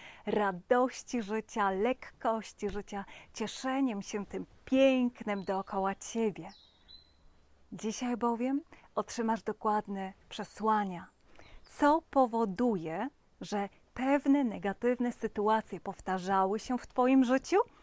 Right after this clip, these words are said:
Jak to usunąć? Jak to zmienić? Jak to przemienić, by w kolejnych miesiącach, w kolejnych latach twoje życie było pełne szczęścia, spełnienia, radości, zdrowia, miłości i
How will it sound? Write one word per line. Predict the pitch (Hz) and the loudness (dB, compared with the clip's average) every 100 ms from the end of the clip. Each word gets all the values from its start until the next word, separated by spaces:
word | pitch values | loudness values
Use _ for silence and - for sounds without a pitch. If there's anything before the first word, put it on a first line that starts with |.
| - - - - | -20 -20 -20 -6
Jak | 220 254 277 - | 4 10 8 8
to | - | -2
usunąć? | - 214 - 262 311 381 392 | -2 -2 0 2 4 2 2
Jak | 247 240 - | 6 6 4
to | 247 | 2
zmienić? | 233 247 254 269 330 359 240 | 2 2 4 4 4 2 2
Jak | 240 254 | 4 4
to | - | 2
przemienić, | 254 - 226 247 277 285 320 - - - - | 0 2 4 6 8 8 4 -2 -18 -18 0
by | 214 208 | 2 2
w | - | 0
kolejnych | 180 190 233 262 262 277 | -2 2 4 4 4 2
miesiącach, | 247 247 - 214 208 208 226 202 - | 0 0 2 2 2 -2 0 0 -2
w | - | -6
kolejnych | 180 190 214 226 233 - | 0 2 2 0 0 0
latach | 196 180 202 185 - - _ _ _ - - _ _ - | 0 0 -2 -6 -8 -14 _ _ _ -20 -20 _ _ -10
twoje | - 196 196 | -2 0 0
życie | 190 262 - 262 - - - - | 2 2 2 0 0 -16 -20 -6
było | 196 202 | 2 2
pełne | 202 254 214 190 170 | 2 2 2 2 -4
szczęścia, | - - - 294 262 262 - 226 | -8 -12 -4 2 4 4 2 0
spełnienia, | 220 - - 196 214 240 254 233 214 | 0 -4 0 2 2 4 4 4 2
radości, | 208 202 202 202 254 254 - 220 214 | 2 2 0 4 4 4 -2 -6 -4
zdrowia, | 208 254 262 220 214 | 4 6 6 6 2
miłości | 220 220 220 277 285 - - - - | 2 2 8 8 8 -4 -12 -12 -2
i | 285 | -2